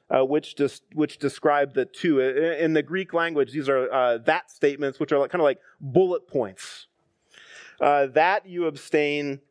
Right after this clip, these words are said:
from sexual immorality, that each of, e-,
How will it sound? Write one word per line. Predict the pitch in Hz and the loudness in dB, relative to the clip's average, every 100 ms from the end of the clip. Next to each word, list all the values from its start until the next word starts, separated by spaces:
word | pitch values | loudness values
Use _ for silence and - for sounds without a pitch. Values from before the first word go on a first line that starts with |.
| _ | _
from | - 135 | -4 -4
sexual | 127 139 127 - 123 | 0 0 0 0 0
immorality, | 127 127 117 113 110 113 127 139 _ _ _ _ _ - - _ - | 0 0 2 2 0 0 -2 -4 _ _ _ _ _ -20 -20 _ -2
that | 190 160 165 | 2 2 2
each | 175 208 196 | -6 -2 2
of, | 165 147 131 151 | 4 2 -2 -20
e-, | 160 | -20